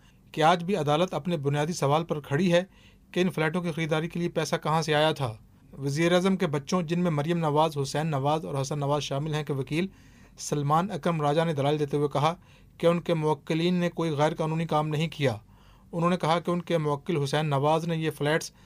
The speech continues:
سن دو ہزار چھ میں خریدے تھے، جس پر بینچ میں موجود جسٹس اعجاز الاحسن نے ریمارکس دیتے ہوئے کہا کہ ان کے بچوں پر الزام ہے کہ جب لندن میں یہ فلیٹس خریدے گئے تو اس وقت ان کی مالی حالت اتنی اچھی نہیں تھی۔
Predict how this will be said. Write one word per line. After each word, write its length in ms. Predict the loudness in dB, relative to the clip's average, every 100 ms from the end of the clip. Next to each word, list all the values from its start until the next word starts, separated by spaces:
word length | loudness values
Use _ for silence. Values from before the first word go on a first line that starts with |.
| -20 -18
سن 300 | -2 -2 2
دو 120 | 2
ہزار 140 | 2 2
چھ 140 | -2
میں 180 | -2 -2
خریدے 320 | -2 0 2
تھے، 180 | 2 -2 -4 -20 -12
جس 280 | -4 -4 0
پر 100 | -2
بینچ 360 | 0 0 0
میں 100 | -2
موجود 340 | 0 0 0 -2 -6 -20 -14
جسٹس 460 | -4 -4 0 -2 -2
اعجاز 280 | -2 0 2
الاحسن 340 | 0 0 0
نے 100 | -2
ریمارکس 400 | 0 0 0 0
دیتے 200 | -4 -2
ہوئے 100 | -2
کہا 280 | 0 0 0 -2 -20 -20 -4
کہ 80 | -2
ان 100 | 0
کے 120 | 0
بچوں 280 | -2 -2 0
پر 100 | 0
الزام 520 | -2 -2 0 2 2
ہے 140 | 0 -2
کہ 100 | -8
جب 260 | -2 -2 0
لندن 280 | -2 0 0
میں 140 | 0
یہ 80 | -2
فلیٹس 400 | -2 0 0 -2
خریدے 360 | -4 0 2 2
گئے 160 | 0 -2 -18 -16 -4
تو 140 | -2
اس 160 | 0 -2
وقت 200 | -4 -6
ان 120 | -4
کی 140 | -2
مالی 300 | 0 2 2
حالت 300 | 0 0 -2
اتنی 240 | -6 -4 -4
اچھی 220 | -4 -4
نہیں 200 | -2 -2
تھی۔ 200 | -4